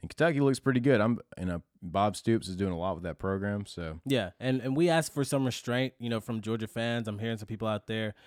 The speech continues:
Speaker 2: you
Speaker 1: Oh,
Speaker 2: know,
Speaker 1: man.
Speaker 2: belly aching 'cause we lost this game. This is S E C road game that we played bad and lost by fourteen.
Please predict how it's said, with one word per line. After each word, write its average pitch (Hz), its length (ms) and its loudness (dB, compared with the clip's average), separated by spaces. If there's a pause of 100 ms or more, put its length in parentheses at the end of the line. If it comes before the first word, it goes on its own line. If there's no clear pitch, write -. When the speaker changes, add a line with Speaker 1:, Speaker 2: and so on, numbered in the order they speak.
(220)
Speaker 2:
you 123 100 0
Speaker 1:
Oh, - 20 2
Speaker 2:
know, 107 160 2
Speaker 1:
man. 82 120 -2
Speaker 2:
belly 143 300 4
aching 135 280 2
'cause 120 160 0
we 117 80 0
lost 113 320 0
this 113 160 -6
game. 113 200 -2
This 143 140 -4
is 190 60 -4
S 156 180 0
E 147 60 -2
C 131 180 0
road 117 280 2
game 110 240 0
that 101 80 -2
we 101 80 -2
played 113 260 -4
bad 101 180 -2
and 92 80 -6
lost 92 160 -6
by 92 80 -6
fourteen. 85 460 -12